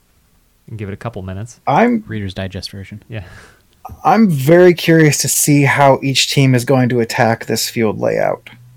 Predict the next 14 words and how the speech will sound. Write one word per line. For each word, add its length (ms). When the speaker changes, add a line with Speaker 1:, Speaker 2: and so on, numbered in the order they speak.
Speaker 1:
Mm-hmm. 240
Speaker 2:
where 220
they're 100
going 220
to 80
put 340
players, 720
and 320
how 240
they're 160
going 240
to 140
try 380
and 440